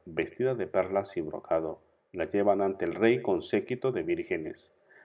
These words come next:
La siguen sus compañeras. Las traen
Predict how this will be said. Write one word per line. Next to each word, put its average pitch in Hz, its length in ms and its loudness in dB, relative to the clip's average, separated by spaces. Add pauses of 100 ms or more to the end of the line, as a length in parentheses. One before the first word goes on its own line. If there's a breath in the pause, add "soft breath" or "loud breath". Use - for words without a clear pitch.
(140 soft breath)
La 76 120 -2
siguen 104 440 0
sus 87 240 -10
compañeras. 80 920 -6 (640 soft breath)
Las 85 540 4
traen 98 560 4